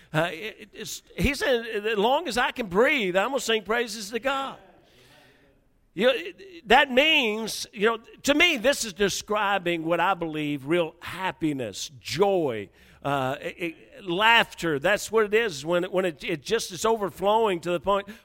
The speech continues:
point you just, you, you ever been so happy in God you just started laughing? You, you just started, you just couldn't help it. You just laughed 'cause it just, God's so good.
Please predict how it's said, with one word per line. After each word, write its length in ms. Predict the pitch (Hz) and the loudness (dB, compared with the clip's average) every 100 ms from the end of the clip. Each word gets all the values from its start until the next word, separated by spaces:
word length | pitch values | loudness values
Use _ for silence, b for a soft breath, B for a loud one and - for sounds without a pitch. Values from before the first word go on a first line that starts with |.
| - | 4
point 320 | 214 226 220 | 6 6 4
you 140 | 190 | -2
just, 340 | 165 220 202 - b b _ | 2 2 2 -4 b b _
you, 160 | 180 269 | 4 4
you 140 | 269 277 | 6 6
ever 240 | 302 302 | 6 4
been 180 | 262 254 | 2 2
so 220 | 190 233 | 2 0
happy 320 | 190 208 208 | 0 -2 0
in 80 | 190 | 0
God 320 | 170 175 180 | 2 2 2
you 80 | 165 | -2
just 160 | 165 151 | -6 -2
started 260 | 170 156 | -2 -2
laughing? 400 | 147 135 135 143 120 _ _ _ _ _ _ _ _ _ - | -2 -4 -4 -10 -14 _ _ _ _ _ _ _ _ _ 0
You, 140 | 175 | 2
you 180 | 220 214 | 4 2
just 220 | 214 254 - | 2 2 4
started, 360 | 220 220 185 | 4 4 0
you 120 | 208 202 | -4 -6
just 220 | 254 - | -6 -2
couldn't 200 | 262 233 | -2 0
help 180 | 262 208 | 0 0
it. 60 | |
You 40 | 170 | -2
just 240 | 233 190 | -2 0
laughed 400 | 240 277 175 - | 2 2 0 -4
'cause 200 | 185 160 | -6 -6
it 120 | 180 | -10
just, 280 | 147 180 139 | -6 -6 -2
God's 300 | 220 240 196 | -2 -2 -6
so 140 | 220 | -6
good. 360 | 202 233 226 139 | -6 -2 0 -2